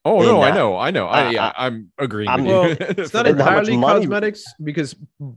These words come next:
Speaker 3: re-, buying the regular Call of Duty versions, they kind of, the stuff carries over. So if you go and you buy a regular Call of Duty and you level up your guns and stuff like that,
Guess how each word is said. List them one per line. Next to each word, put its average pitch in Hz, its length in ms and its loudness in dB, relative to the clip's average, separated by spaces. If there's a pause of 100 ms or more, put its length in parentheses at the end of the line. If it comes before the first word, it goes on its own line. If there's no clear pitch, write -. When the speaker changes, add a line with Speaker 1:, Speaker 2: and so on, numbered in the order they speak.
(160)
Speaker 3:
re-, 147 180 -4
buying 160 380 -2
the 156 80 -2
regular 139 440 -6
Call 131 220 -8
of 123 80 -6
Duty 127 180 -8
versions, 139 460 -8
they 123 140 -8
kind 127 340 -10
of, 120 260 -8 (600)
the 151 100 -4
stuff - 240 -2
carries 143 260 -2
over. 117 360 -6
So - 100 -16
if 113 100 -10
you 143 80 -8
go 147 120 -6
and 135 80 -8
you 127 80 -10
buy 123 220 -4
a 117 60 -6
regular 117 360 -8
Call 123 200 -8
of 117 100 -8
Duty 117 280 -8
and 110 80 -12
you 110 80 -10
level 117 260 -8
up 113 140 -10
your 110 80 -12
guns 117 380 -12
and 113 100 -18
stuff 120 220 -14
like 113 180 -14
that, 113 360 -12